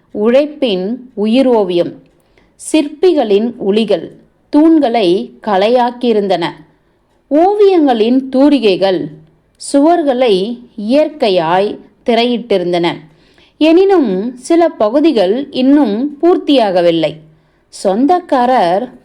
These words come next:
பெருமிதத்துடன் எல்லாவற்றையும் பார்வையிட்டவாறு சென்று கொண்டிருந்தார். அவரது அழகு மகள்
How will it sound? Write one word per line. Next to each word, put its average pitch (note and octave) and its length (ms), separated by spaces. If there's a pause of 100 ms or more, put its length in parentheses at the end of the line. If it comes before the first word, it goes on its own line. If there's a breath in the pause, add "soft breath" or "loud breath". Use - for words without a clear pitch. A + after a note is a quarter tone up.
(160)
பெருமிதத்துடன் A#3 1160 (160)
எல்லாவற்றையும் C4+ 1120
பார்வையிட்டவாறு A3+ 960
சென்று A#3+ 360
கொண்டிருந்தார். E3+ 680 (920 soft breath)
அவரது D#4+ 720
அழகு B3 560
மகள் F3+ 380